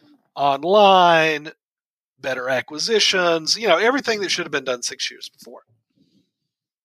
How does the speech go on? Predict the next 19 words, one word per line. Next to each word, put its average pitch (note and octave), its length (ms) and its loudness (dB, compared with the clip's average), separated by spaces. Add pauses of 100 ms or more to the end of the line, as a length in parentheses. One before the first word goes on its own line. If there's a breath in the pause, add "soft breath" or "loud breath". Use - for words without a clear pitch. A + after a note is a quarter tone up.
(140)
But E3 80 -2
now D3+ 120 4
they C#3+ 100 -2
got - 180 -4
cash, A3 520 4
they C#3+ 80 -12
got B2+ 140 -4
a B2 60 -16
new B2+ 120 -20
management F#3 560 -2
team. E3+ 400 -10 (500 loud breath)
They D3+ 80 -8
bring F#3 240 -2
in F3 80 -6
this D#3 180 -4
guy, C#3+ 500 4 (120)
uh, B2 200 -10
who B2 180 -20
was, B2+ 300 -10